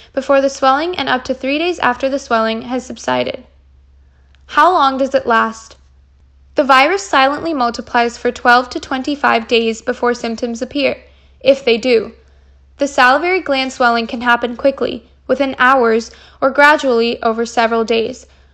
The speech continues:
The swelling and symptoms usually decrease and disappear over another three to seven days. If complications arise, they usually come later. The testicular or ovarian symptoms appear about a week after the parotitis.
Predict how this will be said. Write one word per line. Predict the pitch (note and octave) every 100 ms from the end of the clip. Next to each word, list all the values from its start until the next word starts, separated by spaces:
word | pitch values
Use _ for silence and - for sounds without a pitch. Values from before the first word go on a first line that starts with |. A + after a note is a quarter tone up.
| _ -
The | C#4
swelling | - C#4 D#4 F#4
and | F#4
symptoms | - B3+ B3+ B3 A#3+
usually | B3+ D4+ D#4
decrease | D#4 - B3 A#3
and | B3+
disappear | B3+ B3+ C#4 - A3+ A3 -
over | A3+ A#3+
another | A#3+ A#3+ B3+
three | B3+ C4 C4
to | C4
seven | - A#3 A3+
days. | A3+ B3 B3 - - _ _ _ _ _ -
If | - -
complications | D4 D4 G4 F4 E4 E4+ D4
arise, | A#3+ A3+ A3+ A#3+ - - -
they | C#4+
usually | C#4+ D4 D4+
come | C#4+ C#4
later. | C4+ C#4+ B3 A#3 - _ _ _ _ _ C4+
The |
testicular | C4+ C#4 C4 C#4 C4+ D#4+ F4 -
or | B3+ A#3+
ovarian | A#3 A#3+ B3+ D4+ E4
symptoms | - A#3+ A3+ A#3+ A#3 B3
appear | A3+ C4 C4
about | C4
a | A#3+
week | A#3 C4+ -
after | A#3 A3+ B3
the | A3+
parotitis. | A#3+ A3+ A3+ A#3 A#3+ - -